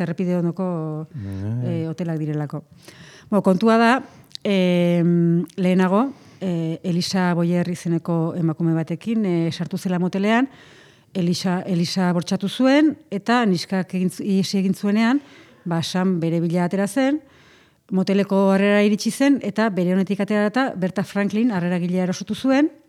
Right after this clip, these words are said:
Speaker 1: eta bere burua defendatzeko Bertak bularrean tiro egin zion, Sami. Eta horrela hil zen.
Speaker 2: Bueno, Franklin, baina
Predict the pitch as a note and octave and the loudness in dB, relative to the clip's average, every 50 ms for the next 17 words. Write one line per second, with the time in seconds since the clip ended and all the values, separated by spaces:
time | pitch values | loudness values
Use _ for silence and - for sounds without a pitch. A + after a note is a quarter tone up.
0 | _ _ - _ - - - _ _ _ _ _ - G3+ - A3 G3+ F3 F#3 F3+ | _ _ -20 _ -20 -20 -20 _ _ _ _ _ -8 -4 -2 0 0 2 2 2
1 | F#3 F3+ F#3+ G3 G3 G3 - - G3 G3 G3 - - A3 - B3+ C4+ C4 G3+ G3 | 2 2 2 2 2 2 2 2 0 0 0 0 -2 -2 0 0 0 0 0 0
2 | F#3 - - B3 B3+ - F#3 F3 E3 E3 F3 F3 F#3+ G#3+ A3 F#3+ - F#3+ E3 E3+ | -2 -2 -2 -4 -4 -4 -6 -4 -2 -2 0 0 0 0 -2 -2 -2 -2 0 0
3 | D#3+ D#3+ D#3 D#3 - D#3+ C#3+ D3 - - E3+ D3+ D3 B2+ - - - _ _ _ | 0 0 -2 -4 -6 -8 -8 -8 -8 -6 -4 -4 -4 -4 -6 -12 -20 _ _ _
4 | _ _ - - F3 - E3+ D3+ D3 D3+ C#3+ C#3 - C#3+ C#3 - - _ _ _ | _ _ -20 -18 -12 -8 -8 -6 -4 -4 -6 -6 -8 -10 -14 -18 -20 _ _ _
5 | _ _ _ _ _ _ _ _ _ _ _ _ _ _ _ _ _ _ _ _ | _ _ _ _ _ _ _ _ _ _ _ _ _ _ _ _ _ _ _ _
6 | _ _ _ _ _ _ _ - - A#2 F#2+ - - G#2 G#2+ G2+ G#2 A#2+ A#2+ B2 | _ _ _ _ _ _ _ -6 -4 -4 -4 -4 -6 -8 -8 -4 0 0 2 2
7 | B2+ A2+ G2 F#2+ F#2+ F#2 F2+ F2 F2 E2+ E2+ E2 E2 D#2+ | 2 0 -2 -2 -4 -6 -6 -6 -8 -10 -10 -12 -12 -14